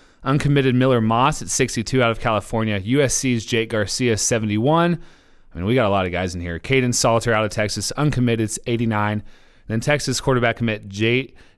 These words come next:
Jalen Milroe at ninety-five, and then Virginia Tech, Demetrius Davis at ninety-six overall. Barton, we're gonna wrap this up, but I'm gonna kinda put you on the spot. Is this the best quarterback class since, oh, I don't know, like, twenty eighteen?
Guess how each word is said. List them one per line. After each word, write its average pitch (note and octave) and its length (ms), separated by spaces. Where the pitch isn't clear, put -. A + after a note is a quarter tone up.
Jalen D#3+ 380
Milroe A#2+ 340
at A#2 80
ninety-five, A#2+ 540
and B2 80
then A#2 140
Virginia D3+ 340
Tech, A#3 420
Demetrius B2 500
Davis C3 400
at G2 80
ninety-six G2+ 640
overall. F#2 520
Barton, B2 400
we're C3 120
gonna C3+ 140
wrap A#2+ 240
this A#2+ 260
up, A2+ 340
but G#2 460
I'm A#2 120
gonna C3 220
kinda C3+ 220
put C3 140
you B2 80
on A2 80
the G2 60
spot. G#2+ 440
Is G#2+ 160
this B2 180
the C3+ 80
best A#2+ 320
quarterback A2+ 460
class G#2+ 400
since, - 1000
oh, G2 80
I F#2+ 100
don't F2+ 120
know, D#2+ 300
like, - 200
twenty A2+ 260
eighteen? D3 560